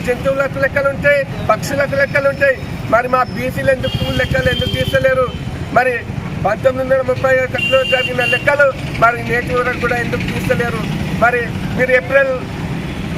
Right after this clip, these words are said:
ఒకటిన జరగబోయే కులగణన, ఆ కులగణనలో బీసీ కాలం చేర్చి బీసీల లెక్కలు తీయవలసిందిగా ఈ సందర్భంగా డిమాండ్ చేస్తా ఉన్నాం.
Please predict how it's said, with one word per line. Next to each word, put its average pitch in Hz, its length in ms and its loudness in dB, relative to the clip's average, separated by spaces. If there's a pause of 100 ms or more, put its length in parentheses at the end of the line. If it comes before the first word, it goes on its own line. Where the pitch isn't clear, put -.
ఒకటిన 254 400 0
జరగబోయే 247 680 0 (680)
కులగణన, 247 520 2 (500)
ఆ - 20 2
కులగణనలో 269 600 2
బీసీ 262 440 -4 (380)
కాలం 262 300 2 (120)
చేర్చి 262 320 0 (500)
బీసీల 269 400 0
లెక్కలు 262 480 0 (800)
తీయవలసిందిగా 254 800 2
ఈ 247 60 -2
సందర్భంగా 247 640 0 (160)
డిమాండ్ 254 400 0
చేస్తా 269 280 2
ఉన్నాం. 269 280 2